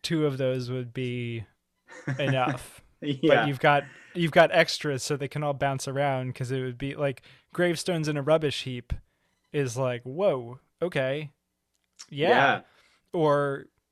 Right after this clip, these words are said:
Speaker 1: planted gravestones, like, "Woo, all right."
Speaker 2: Yeah. Yeah, exactly. Um, and it, and it, I do feel like it works well with,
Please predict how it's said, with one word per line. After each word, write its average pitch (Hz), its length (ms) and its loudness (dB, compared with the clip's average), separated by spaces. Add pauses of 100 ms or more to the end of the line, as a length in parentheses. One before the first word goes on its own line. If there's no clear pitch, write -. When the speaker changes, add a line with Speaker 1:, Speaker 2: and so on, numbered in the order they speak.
(200)
Speaker 1:
planted 147 460 -4
gravestones, 139 760 -4
like, - 140 -12
"Woo, 175 440 -6 (120)
all 143 120 -6
right." 190 340 0 (800)
Speaker 2:
Yeah. 117 380 6 (300)
Yeah, 135 280 6
exactly. 120 760 -2 (100)
Um, 104 680 -2 (760)
and 175 160 8
it, 175 120 4
and 165 140 10
it, 170 240 4
I 156 140 6
do 151 260 2
feel 156 240 -2
like 165 260 2
it 143 120 2
works 131 420 -2
well 123 340 4
with, 113 440 -2